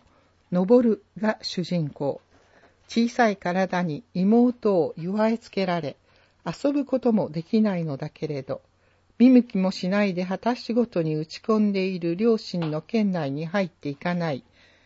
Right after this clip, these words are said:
気遣いできる子なのだった。その登が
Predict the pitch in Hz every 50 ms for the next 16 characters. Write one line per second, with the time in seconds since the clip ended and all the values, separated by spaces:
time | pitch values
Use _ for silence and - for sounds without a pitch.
0 | _ _ _ _ - - 226 220 277 277 277 - 208 175 147 - - - 165 -
1 | - 240 226 196 147 - - 170 160 - - - 165 185 175 151 143 135 131 135
2 | - _ _ - - - _ _ _ _ _ _ _ _ _ _ _ _ _ _
3 | _ _ _ _ _ - - 196 202 226 226 - - 185 185 196 190 202 196 190
4 | 185 175 180 165 -